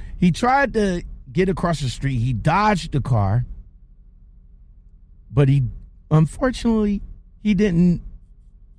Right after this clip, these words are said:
dodge the other car. And to be <laughs> totally amazed that the dude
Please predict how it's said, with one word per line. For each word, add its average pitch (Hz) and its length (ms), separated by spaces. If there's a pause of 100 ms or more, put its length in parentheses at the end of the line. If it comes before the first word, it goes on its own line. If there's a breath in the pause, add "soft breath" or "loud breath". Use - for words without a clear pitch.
(160)
dodge 156 440
the - 140
other 143 220
car. 92 320 (380 loud breath)
And 160 200
to 160 60
be 185 520 (960)
<laughs> - 720
totally 240 460
amazed 139 680 (260)
that 185 180
the 123 80
dude 135 600